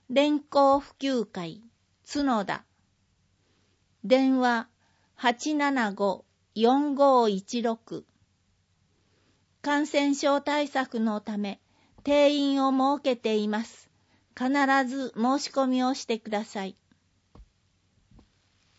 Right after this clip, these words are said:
ヘルシークッキング教室。心身の健康のため、手軽でバランスの良い食事について、講話と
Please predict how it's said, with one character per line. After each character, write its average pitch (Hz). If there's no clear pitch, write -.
ヘ 269
ル 285
シ 285
ー 277
ク 294
ッ 277
キ 294
ン 277
グ 277
教 254
室。 -
心 339
身 240
の 220
健 240
康 247
の 240
た 233
め、 220
手 254
軽 269
で 247
バ 226
ラ 302
ン 339
ス -
の 285
良 285
い 226
食 247
事 277
に 269
つ 277
い 233
て、 180
講 277
話 269
と 254